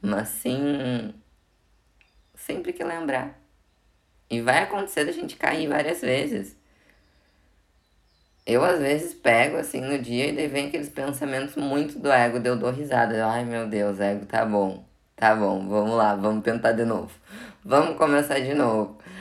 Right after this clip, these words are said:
E, e tá tudo bem, tá tudo bem a gente cair, levanta, mas entende que é do ego. Não te identifica tão profundamente, não mergulha nos jogos do ego, não te deixa cair pelas ar-, nas armadilhas do ego.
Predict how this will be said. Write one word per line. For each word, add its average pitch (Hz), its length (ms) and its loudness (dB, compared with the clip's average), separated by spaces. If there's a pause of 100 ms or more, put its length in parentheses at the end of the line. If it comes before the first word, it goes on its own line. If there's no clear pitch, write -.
(500)
E, 143 360 0
e - 60 -2
tá 175 120 0
tudo 349 320 -2
bem, 339 600 -2
tá - 160 -12
tudo 214 260 -10
bem 123 280 -2
a 143 40 -6
gente 127 300 -10
cair, 120 640 -2
levanta, 113 600 -4
mas 113 280 -2
entende 123 440 -4
que - 100 -8
é 131 40 -4
do 123 180 -4
ego. 113 340 -2
Não 107 180 -2
te 107 120 -10
identifica - 600 -10
tão 123 220 -6
profundamente, 104 920 -6
não 110 100 -4
mergulha 110 680 -4
nos 104 220 -6
jogos 101 400 -2
do 104 80 -4
ego, 98 240 -4
não 98 120 -4
te 98 140 -12
deixa 110 260 -10
cair 113 240 -8
pelas 98 280 -4
ar-, 98 200 -8
nas 98 320 -6
armadilhas 95 500 -8
do 98 120 -10
ego. 95 240 -10